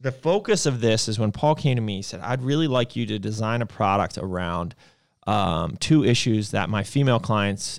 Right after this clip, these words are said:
experience a lot, and that is thyroid and, um, cycle support." Not, like, trend cycle support, but, like, menstrual cycle support.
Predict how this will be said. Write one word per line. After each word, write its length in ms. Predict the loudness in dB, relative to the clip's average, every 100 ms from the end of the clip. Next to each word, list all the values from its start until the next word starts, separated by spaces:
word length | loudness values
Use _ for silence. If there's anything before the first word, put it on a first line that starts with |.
| -8
experience 460 | -6 -2 -2 -2
a 40 | -4
lot, 280 | -6 -6 -6
and 160 | -4
that 180 | -2 -4
is 380 | -2 -4 -4 -6
thyroid 720 | -2 2 4 4 4 2 -2
and, 600 | -2 0 2 0 0 -4 -4
um, 680 | -2 0 -2 -2 -4 -4 -8 -12 _ _ -20 -20 _
cycle 640 | -6 0 0 0 -4 -8 -12
support." 420 | -18 -8 -6 -6 -12 _ -2
Not, 240 | -2 0
like, 240 | -2 -2 -8 _ _ -6
trend 300 | 2 4 4
cycle 340 | 2 0 -2 -6
support, 460 | -8 -8 -8 -8 -6
but, 200 | -6 -4
like, 340 | -4 -6 -12 _ _ _ _ _ _
menstrual 440 | 2 2 2 0 0
cycle 360 | 0 -2 -2
support. 420 | -6 -6 -4 -6